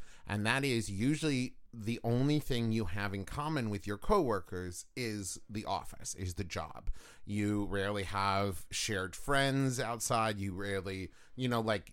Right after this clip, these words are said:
y-, you don't go hang out with them. You don't really have other things to talk to. So everyone knows that office gossip is something people can relate to.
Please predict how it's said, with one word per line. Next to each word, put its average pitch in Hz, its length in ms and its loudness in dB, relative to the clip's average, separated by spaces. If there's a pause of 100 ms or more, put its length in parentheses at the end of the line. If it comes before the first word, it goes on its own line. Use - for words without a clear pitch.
y-, 120 160 -10
you 113 280 -4
don't 110 180 4
go 101 140 -2
hang 113 280 0
out 101 180 2
with 107 160 0
them. 104 540 4
You 107 140 -2
don't 110 180 6
really 104 200 0
have 98 240 -2
other 101 180 0
things 98 260 -4
to 110 80 -8
talk 185 240 -2
to. 117 200 0 (180)
So 120 220 2
everyone 127 440 6
knows 120 580 6
that 113 120 4
office 104 380 -2
gossip 156 480 2
is 107 100 -2
something 98 260 2
people 95 280 0
can 92 160 -4
relate 85 380 -6
to. - 160 -4